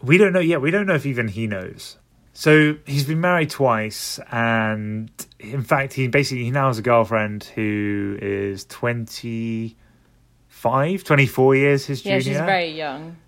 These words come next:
Speaker 1: Who's very young, Carrie Simmons, and she's a, you know, she's a political activist in her own right for the
Speaker 2: Yeah.
Speaker 1: Conservatives, and, well, she was for the Conservatives. Now she's kind of works in conservation and environmental protection.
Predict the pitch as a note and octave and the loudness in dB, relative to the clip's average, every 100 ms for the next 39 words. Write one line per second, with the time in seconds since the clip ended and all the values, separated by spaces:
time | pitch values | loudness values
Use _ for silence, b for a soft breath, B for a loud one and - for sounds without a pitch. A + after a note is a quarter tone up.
0 | - B2 G#2 D#3 D3+ C3+ A2 A2 A2+ - | -8 -4 2 4 6 6 4 0 -4 -10
1 | - - B2 A#2+ - A2 G#2+ G2 G#2+ A2+ | -8 -2 0 -2 -2 -4 -4 -6 -6 -4
2 | A#2+ A#2 A2 G#2+ - A2+ G#2+ A2+ G#2 G2+ | -4 0 0 0 -4 -10 -6 -6 -6 -2
3 | G#2+ G2+ G#2+ G#2+ G#2+ G2 G2 A2+ G#2 G#2 | -2 0 0 -2 -2 -6 -6 -6 -4 0
4 | G2 G2 G2+ F#2+ F#2+ - G#2 F#2+ - F#2+ | 0 0 -2 -2 -4 -10 -8 -8 -6 4
5 | D3 C#3 B2+ C3+ B2+ A#2 - - G#2+ G#2 | 6 6 2 -2 -2 -4 -8 -8 -6 -4
6 | G2+ G#2 - G2+ G#2+ G2+ - G2 G2 F#2+ | -6 -6 -6 -4 -2 -2 -6 -12 -12 -10
7 | G2+ F#2+ F#2+ G#2 G#2 G2+ G#2 G2 - G2+ | -10 -8 -8 -4 -4 -6 -10 -10 -10 -10
8 | F#2 G2+ - - F#2+ G#2 G2+ G2 G2 G2 | -6 -8 -8 -12 -8 -8 -8 -6 -4 -6
9 | - G2+ F#2 F2+ F#2 F#2 F#2+ F#2+ F#2 F2+ | -6 -10 -10 -12 -12 -10 -8 -8 -10 -12
10 | G2 - - - - - | -16 -14 -14 -14 -16 -18